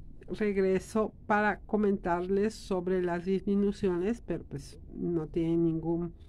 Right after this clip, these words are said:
problema porque, bueno, disminuir es más fácil, ¿ok? Entonces, así le hacemos, regreso. Bien, amigos, ya llegué aquí justamente a donde empiezan las disminuciones y es, sería vuelta setenta y dos si la hacemos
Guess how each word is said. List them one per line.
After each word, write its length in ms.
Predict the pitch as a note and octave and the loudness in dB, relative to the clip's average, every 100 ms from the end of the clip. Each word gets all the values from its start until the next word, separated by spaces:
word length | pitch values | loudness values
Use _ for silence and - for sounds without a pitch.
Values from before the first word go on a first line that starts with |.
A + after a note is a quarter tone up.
| - - - | -18 -18 -6
problema 640 | A3+ A3 G#3+ A3 G3 G3+ G#3+ | 4 6 6 6 4 2 0
porque, 300 | G3 - D#3 | -8 -6 -4
bueno, 300 | E3 D#3 D3+ | -2 -2 -2
disminuir 680 | E3 D3 E3+ D#3+ D#3+ D#3+ D#3 | -4 -4 -2 0 0 -2 -2
es 220 | D3+ - | -4 -2
más 240 | C3+ C3+ | -4 -4
fácil, 320 | - - - - - - - - | -10 -14 -16 -16 -14 -14 -12 -4
¿ok? 220 | A3 C#4+ F4 - - - - | 0 4 2 2 -14 -14 -4
Entonces, 560 | G3 G3+ G3 G3+ - - - - - - - | 2 4 4 2 0 -12 -14 -14 -14 -16 -4
así 240 | G3+ A3+ | 0 4
le 120 | A#3 A#3+ | 6 6
hacemos, 680 | A#3+ A3+ A3 B3+ D#4+ - - - | 4 4 6 4 2 0 -12 -8
regreso. 640 | F#3 F#3+ E3+ C#3 - - - - - - - - - - _ _ _ | -4 -2 -2 -2 -4 -8 -12 -14 -16 -16 -16 -16 -18 -20 _ _ _
Bien, 120 | B3+ A#3 | -2 2
amigos, 580 | G#3+ F#3+ F#3 E3+ - - - | 6 6 4 0 -10 -14 -6
ya 180 | F3+ A3 | 4 6
llegué 600 | A#3 C#4+ A3+ A#3 G#3+ G3+ - | 6 4 6 8 8 6 -2
aquí 400 | E3+ - - G3+ | -8 -4 -2 -2
justamente 1040 | - G#3+ - G#3+ G#3 G3 G3 G3 A3 - | 0 -2 0 2 4 6 4 4 2 2
a 140 | F#3+ F3+ | -2 0
donde 220 | E3+ E3+ | 2 0
empiezan 440 | E3 F#3 F3+ F#3+ | 2 2 2 2
las 180 | F#3+ F#3 | 2 2
disminuciones 1080 | F3+ F3+ G3+ G3 F#3+ F#3+ G#3 F#3+ G3 G3 - | 2 2 4 4 4 4 6 6 6 4 2
y 220 | - F#3+ | 0 2
es, 120 | F#3+ | 2
sería 560 | - G3 F3+ F#3+ F#3 - | 2 0 4 6 6 6
vuelta 340 | G3 F#3+ F#3+ G3+ | 4 4 4 2
setenta 560 | - D#3+ E3+ E3+ D#3 | 0 -2 0 0 0
y 60 | E3+ | 2
dos 240 | F3+ A3 | 2 2
si 180 | A#3 G#3+ | 2 6
la 180 | F#3 E3 | 6 6
hacemos 520 | D#3+ - F3+ F3 F3+ | 2 2 2 2 0